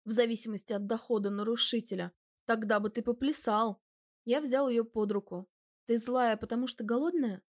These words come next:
Пойдём перекусим». Она тряхнула головой, красиво сделав волосы веером, а локоть выдернула из моей не слишком-то и цепкой ладони. С противоположной стороны к кафе идут трое парней. Я моментально ощутил,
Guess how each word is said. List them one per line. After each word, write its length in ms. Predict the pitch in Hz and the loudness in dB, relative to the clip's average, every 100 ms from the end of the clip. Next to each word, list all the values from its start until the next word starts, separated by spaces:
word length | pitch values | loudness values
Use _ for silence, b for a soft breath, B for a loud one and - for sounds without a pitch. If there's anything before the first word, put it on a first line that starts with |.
| _ | _
Пойдём 260 | - 294 403 | -6 -4 -2
перекусим». 600 | 240 226 - 202 175 175 _ _ _ _ _ | -2 -4 -4 -6 -6 -12 _ _ _ _ _
Она 200 | 220 349 | -4 -2
тряхнула 480 | - 247 233 269 285 | -2 -6 -4 -2 -2
головой, 480 | 214 202 196 202 214 | -2 -2 -2 -4 -2
красиво 440 | 240 233 349 330 | -2 0 0 0
сделав 440 | 240 226 247 233 - - | 0 2 2 2 -4 -8
волосы 500 | 214 240 240 - 214 | 0 0 0 -2 -2
веером, 520 | 214 214 196 185 190 _ | 0 2 0 -2 -8 _
а 80 | 202 | 0
локоть 360 | 269 370 294 226 | 0 0 -2 0
выдернула 540 | 240 240 233 220 208 | 0 2 2 2 0
из 160 | 202 208 | -2 -2
моей 260 | 214 226 | -4 -2
не 120 | 233 | -2
слишком-то 500 | 220 294 349 247 220 | -2 -4 -2 -4 -4
и 80 | 202 | -6
цепкой 420 | - 233 240 196 | -2 -4 -4 -4
ладони. 460 | 190 190 196 196 196 _ _ _ | -2 0 -2 -2 -6 _ _ _
С 80 | - | -10
противоположной 720 | 240 247 285 240 269 285 277 | -6 -2 -2 0 0 0 0
стороны 440 | 247 - 240 285 392 | -4 -4 -4 -2 -6
к 40 | _ | _
кафе 420 | - 240 - 214 196 | -6 -4 0 0 0
идут 260 | 277 339 | -2 -4
трое 240 | 233 240 247 | 0 2 2
парней. 540 | 240 220 220 196 202 _ _ - | -2 -2 -2 -4 -6 _ _ -4
Я 180 | 254 294 | 0 2
моментально 560 | 311 302 311 302 247 | 0 0 0 0 -2
ощутил, 520 | 247 254 240 339 427 | -2 -6 -4 -2 -2